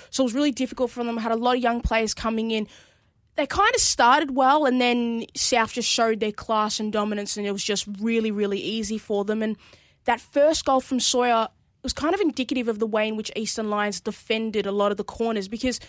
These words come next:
my biggest gripe against them when I was watching the game was I felt like Eastern Lions, when they were defending the corners, South would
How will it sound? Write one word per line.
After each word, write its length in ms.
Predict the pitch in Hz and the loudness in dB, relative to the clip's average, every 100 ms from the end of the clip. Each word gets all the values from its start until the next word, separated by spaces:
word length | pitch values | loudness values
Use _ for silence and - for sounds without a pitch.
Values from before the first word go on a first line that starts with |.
| - _ - | -20 _ -4
my 380 | 240 262 302 | 2 4 4
biggest 600 | 320 285 247 247 - - - _ - | 2 0 2 2 2 0 -6 _ -2
gripe 300 | 226 226 226 | 2 4 4
against 400 | 233 233 240 - | 2 0 -2 -2
them 180 | 226 220 | -2 0
when 120 | 214 | 0
I 40 | 214 | 0
was 80 | 214 | -2
watching 200 | - 226 | -6 -2
the 40 | |
game 240 | 226 247 | 0 2
was 160 | 254 - - - - | 2 -2 -10 -20 -18
I 60 | - | -16
felt 300 | - 339 247 | -6 -4 -4
like 140 | 311 | -4
Eastern 340 | 320 302 294 262 | -2 0 0 2
Lions, 360 | 262 262 254 - | 2 2 0 -4
when 220 | 233 262 | -2 0
they 100 | 262 | 2
were 100 | 262 | 0
defending 360 | 233 - 269 294 | -2 -2 0 0
the 60 | |
corners, 440 | - 262 262 240 - - _ _ _ _ _ _ _ _ _ _ - | -2 0 0 0 -4 -12 _ _ _ _ _ _ _ _ _ _ -6
South 360 | - 302 320 | 2 2 2
would 200 | 285 247 | 0 -2